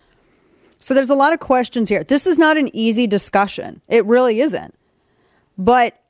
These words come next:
I don't like where it's going. I don't like the tone of the president's remarks. I, I don't understand his purpose. I mean, he's standing there, as a friend of mine noted, he's wearing a pin for a country that we're shipping millions and millions worth of guns to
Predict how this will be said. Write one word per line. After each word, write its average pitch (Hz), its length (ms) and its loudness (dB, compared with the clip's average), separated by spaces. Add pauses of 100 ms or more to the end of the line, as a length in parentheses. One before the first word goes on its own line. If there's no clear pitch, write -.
(220)
I 247 140 2
don't 240 320 0
like 226 220 0
where 214 100 2
it's 208 140 -4
going. 180 340 -2
I 196 120 0
don't 220 360 0
like 185 200 -2
the 190 60 -2
tone 190 240 -4
of 180 40 -2
the 170 80 -4
president's 175 500 -4
remarks. 165 560 -4
I, 180 240 0 (100)
I 208 120 0
don't 226 340 0
understand 208 560 0
his 175 160 0
purpose. 175 480 -2
I 240 40 2
mean, 233 160 2
he's 226 160 2
standing 254 420 2
there, 196 180 4
as 202 140 0
a 196 40 -2
friend 226 220 0
of 220 80 -2
mine 185 200 0
noted, 175 260 0
he's 202 180 2
wearing 226 220 2
a 214 40 0
pin 240 200 -4
for 220 120 0
a 196 60 -2
country 226 300 0
that 196 100 -2
we're 196 100 -2
shipping 208 440 -2
millions 202 280 -2
and 208 140 2
millions 196 340 -2
worth 190 260 0
of 165 120 -2
guns 180 360 0
to - 280 -4